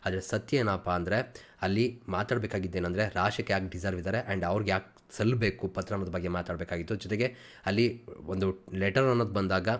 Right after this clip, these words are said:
ಫ್ಯಾಮಿಲಿಗೆ ಇಂಪಾರ್ಟೆಂಟ್ ಆಗಿರುತ್ತೆ. But ಇಲ್ಲಿ ನೀವು ಅಬ್ಸರ್ವ್ ಮಾಡಿದ್ರೆ ರಾಶಿಕ್ ಅವ್ರಿಗೆ ಒಂದು ಕಾಲ್ ಬಂದಿರುತ್ತೆ ಬಿ ಬಿ ಕಾ-, ಕಾಲೇಜ್ ಇದ್ದಾಗ.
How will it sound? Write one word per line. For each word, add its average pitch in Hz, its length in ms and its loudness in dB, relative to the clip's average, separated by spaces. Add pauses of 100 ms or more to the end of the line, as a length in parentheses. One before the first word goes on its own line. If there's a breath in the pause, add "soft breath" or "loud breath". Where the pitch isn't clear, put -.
ಫ್ಯಾಮಿಲಿಗೆ 107 380 2
ಇಂಪಾರ್ಟೆಂಟ್ 92 320 -2
ಆಗಿರುತ್ತೆ. 87 600 -4 (100)
But 110 160 2
ಇಲ್ಲಿ 113 120 4
ನೀವು 104 120 2
ಅಬ್ಸರ್ವ್ 107 300 2
ಮಾಡಿದ್ರೆ 98 280 4
ರಾಶಿಕ್ 98 380 0
ಅವ್ರಿಗೆ 98 200 0
ಒಂದು 95 180 0
ಕಾಲ್ 98 280 2
ಬಂದಿರುತ್ತೆ 90 340 -2
ಬಿ 90 100 0
ಬಿ 92 120 -4
ಕಾ-, 87 600 -4
ಕಾಲೇಜ್ 92 280 0
ಇದ್ದಾಗ. 87 240 -2